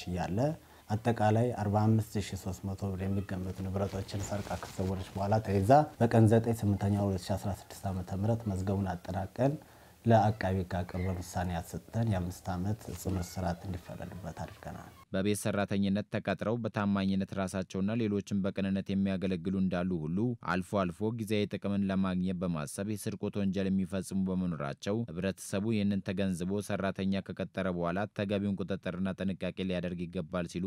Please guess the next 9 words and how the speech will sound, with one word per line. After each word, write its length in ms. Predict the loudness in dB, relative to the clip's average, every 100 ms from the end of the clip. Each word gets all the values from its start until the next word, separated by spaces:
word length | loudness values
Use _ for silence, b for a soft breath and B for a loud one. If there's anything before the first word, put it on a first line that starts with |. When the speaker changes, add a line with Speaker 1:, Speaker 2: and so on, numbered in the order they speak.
| 0
Speaker 2:
መርማሪው 500 | 0 0 -2 -2 -4
አሳስበዋል። 640 | -6 -12 -10 -6 -4 -4 -6 -2
Speaker 1:
የቤት 280 | 2 4 4
ሰራተኛ 500 | 2 0 0 0 0 -2
ሲባል 400 | -4 -2 0 2
ሙሉ 200 | 2 4
እምነት 280 | 2 0 -4
ተሰጥቷቸው 680 | -8 -8 -2 -2 0 2 2
ነው። 160 | 0